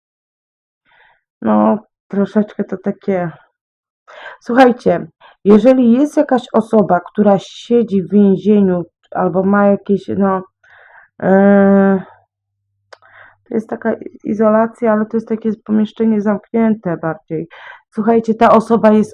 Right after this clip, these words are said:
obserwowana. Obserwowana jest. I teraz nie wiem, i, y, czy ta osoba, która, no,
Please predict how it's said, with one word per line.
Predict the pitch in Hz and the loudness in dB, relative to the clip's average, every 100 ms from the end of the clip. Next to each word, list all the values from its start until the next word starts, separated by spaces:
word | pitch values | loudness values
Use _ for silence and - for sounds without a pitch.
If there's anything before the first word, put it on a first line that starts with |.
| _ | _
obserwowana. | - - - 233 214 175 214 175 233 226 190 156 143 _ _ _ _ - _ | -6 -6 -2 2 2 0 -2 0 -2 0 -2 -6 -12 _ _ _ _ -20 _
Obserwowana | - 202 - 233 220 196 202 202 175 196 180 175 175 | -4 -4 -4 -2 0 -2 -4 -4 -2 -4 -4 -6 -6
jest. | 175 208 285 - - - _ - | -4 -2 -4 -6 -20 -20 _ -18
I | 170 | -2
teraz | 262 254 247 | 0 2 0
nie | 269 | -2
wiem, | 254 233 226 | 0 0 -2
i, | - 202 - | -4 -6 -4
y, | 196 - _ _ - _ - - | -6 -8 _ _ -20 _ -20 -6
czy | 247 240 220 175 92 _ _ _ _ _ _ | 2 4 4 0 -14 _ _ _ _ _ _
ta | 254 | 2
osoba, | 247 262 233 233 | 2 0 2 0
która, | - 240 233 220 - - _ | -2 -2 2 2 0 -10 _
no, | 214 220 208 | 0 0 0